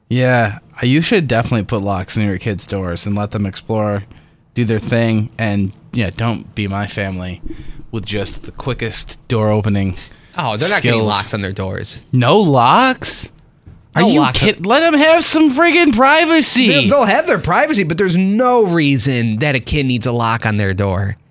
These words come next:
Speaker 1: Yes, there is.
Speaker 2: No
Speaker 1: For
Speaker 2: reason
Speaker 1: that
Speaker 2: at all.
Speaker 1: exact
Speaker 2: Oh my
Speaker 1: reason, that
Speaker 2: God.
Speaker 1: you don't, you don't wanna walk in on your kid
Speaker 2: Do it in the bathroom.
Speaker 1: dropping a lure on himself.
Speaker 2: Do it in the bathroom. Do it when you're in the shower or something. You don't need to be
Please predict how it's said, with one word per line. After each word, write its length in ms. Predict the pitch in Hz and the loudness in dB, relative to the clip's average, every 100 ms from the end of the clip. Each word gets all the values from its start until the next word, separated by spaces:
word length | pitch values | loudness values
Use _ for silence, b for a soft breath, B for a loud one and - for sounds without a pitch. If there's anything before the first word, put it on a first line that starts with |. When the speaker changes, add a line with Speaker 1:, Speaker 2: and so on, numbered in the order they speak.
| - | -8
Speaker 1:
Yes, 280 | 143 233 - | -4 -2 0
there 180 | 262 277 | 2 4
is. 440 | 330 294 170 190 | 4 2 2 2
Speaker 2:
No 440 | 202 220 220 208 165 | 2 2 2 2 2
Speaker 1:
For 80 | 254 | 2
Speaker 2:
reason 260 | 156 123 | 2 2
Speaker 1:
that 220 | 240 262 | 4 4
Speaker 2:
at 0 | |
all. 80 | 262 | 2
Speaker 1:
exact 360 | 220 254 262 254 247 | 2 2 4 4 4
Speaker 2:
Oh 40 | |
my 40 | |
Speaker 1:
reason, 420 | 269 311 320 254 180 | 4 4 4 4 2
that 180 | 123 123 185 | 2 2 4
Speaker 2:
God. 80 | 214 | 4
Speaker 1:
you 80 | 254 | 4
don't, 420 | 254 285 208 - | 4 4 2 0
you 300 | 147 185 302 | 2 4 6
don't 240 | 320 247 | 6 4
wanna 220 | 165 143 | 4 2
walk 300 | 120 117 113 | 2 2 2
in 80 | 123 | 2
on 120 | 120 | 2
your 100 | 113 104 | 0 -2
kid 460 | - 117 117 104 - | 2 2 2 0 -2
Speaker 2:
Do 180 | 170 233 | 0 0
it 40 | |
in 80 | 247 | 0
the 80 | 226 | 0
bathroom. 400 | 143 131 131 131 139 | 0 0 4 4 4
Speaker 1:
dropping 120 | 139 131 | 4 4
a 40 | |
lure 400 | 117 120 131 135 | 4 4 4 4
on 100 | 143 | 4
himself. 580 | 151 143 156 175 165 123 | 2 2 4 4 2 0
Speaker 2:
Do 220 | 170 202 | 0 0
it 80 | 226 | 0
in 80 | 220 | 0
the 80 | |
bathroom. 640 | 170 151 156 151 160 143 139 | -2 0 -2 -2 -2 -2 -2
Do 260 | 147 156 | 0 0
it 300 | 165 156 - | 2 0 -2
when 140 | 147 147 | -4 -2
you're 140 | 147 | -2
in 80 | 147 | -2
the 80 | 135 | -2
shower 560 | - 139 127 127 120 110 | -2 0 0 0 0 -2
or 80 | |
something. 480 | 104 117 107 110 107 | -2 -2 -2 -2 -2
You 80 | 110 | -2
don't 80 | 147 | -2
need 160 | 147 | -2
to 80 | 139 | -2
be 360 | 127 131 117 | -2 0 0